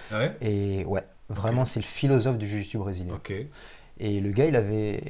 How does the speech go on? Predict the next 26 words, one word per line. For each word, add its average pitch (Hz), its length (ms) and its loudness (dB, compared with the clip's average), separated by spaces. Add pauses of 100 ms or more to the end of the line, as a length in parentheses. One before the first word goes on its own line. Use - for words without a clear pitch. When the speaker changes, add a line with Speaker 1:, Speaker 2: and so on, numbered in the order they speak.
(120)
Speaker 2:
il 104 120 -2
avait 101 140 0
une 143 80 4
petite - 180 -12
phrase 135 180 2
justement 120 240 -2
par 101 140 0
rapport 92 200 0
à 92 40 -2
ça, 120 140 -2
parce 117 140 -4
qu'on 95 140 -4
en 95 40 -4
discutait. 107 340 -6
Il 147 80 0
me 117 80 0
dit, « 120 120 -2
Pour - 180 -2
moi, 117 140 0
le 139 60 0
jiu-jitsu 104 480 -4
brésilien, 101 480 -2 (100)
bah, 98 80 -4
c'est - 140 -4
un 107 60 2
dialogue. » 95 400 0